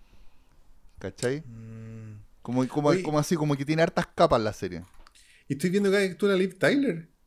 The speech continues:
Speaker 1: Sí, actúa Liv Tyler.
Speaker 2: Oye,
Speaker 1: Pero
Speaker 2: tiene
Speaker 1: ¿sabes
Speaker 2: súper
Speaker 1: qué?
Speaker 2: buena nota, weón.
Speaker 1: Su,
Speaker 2: Ocho coma tres.
Speaker 1: su, su papel no es tan así importante, pero, eh, está. Liv
Speaker 2: Ya.
Speaker 1: Tyler.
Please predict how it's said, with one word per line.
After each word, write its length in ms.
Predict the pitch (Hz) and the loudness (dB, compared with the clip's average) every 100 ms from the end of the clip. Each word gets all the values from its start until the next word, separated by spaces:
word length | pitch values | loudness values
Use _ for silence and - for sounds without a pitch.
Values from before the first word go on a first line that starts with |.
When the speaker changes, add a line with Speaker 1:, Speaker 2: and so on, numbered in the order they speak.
| _ _ _ _ _ | _ _ _ _ _
Speaker 1:
Sí, 300 | - 220 175 - | 4 6 4 0
actúa 340 | 151 151 - 170 | -6 -4 2 2
Liv 180 | 170 - | 2 -2
Tyler. 380 | 147 117 87 - _ _ - _ _ _ _ - | -2 -2 -6 -12 _ _ -20 _ _ _ _ -10
Speaker 2:
Oye, 160 | - 208 | -2 4
Speaker 1:
Pero 120 | - | 6
Speaker 2:
tiene 40 | 185 | 8
Speaker 1:
¿sabes 120 | 196 | 6
Speaker 2:
súper 80 | 123 | 6
Speaker 1:
qué? 40 | |
Speaker 2:
buena 180 | 143 185 | 2 2
nota, 220 | 196 247 311 | 2 2 2
weón. 440 | 131 127 127 131 | 2 2 0 -4
Speaker 1:
Su, 40 | 151 | -2
Speaker 2:
Ocho 140 | 120 | 0
coma 140 | 170 131 | 2 2
tres. 200 | 139 208 - - | 2 -2 -4 -14
Speaker 1:
su, 40 | |
su 160 | - 156 | -2 2
papel 340 | 151 151 202 | 2 2 0
no 60 | 208 | 0
es 120 | 214 - _ | -2 -4 _
tan 360 | 294 294 311 311 | -8 -8 -10 -8
así 360 | 302 269 277 | -8 -6 -8
importante, 560 | 262 233 226 247 240 247 | -8 -6 -4 -4 -2 -2
pero, 500 | 220 214 202 165 - _ - | 2 2 2 -4 -16 _ -2
eh, 160 | 175 143 | -2 -2
está. 360 | 160 110 104 123 - _ _ - | -6 -6 -6 -10 -20 _ _ -14
Liv 160 | 123 | -4
Speaker 2:
Ya. 160 | 156 123 | 2 2
Speaker 1:
Tyler. 160 | 87 | 2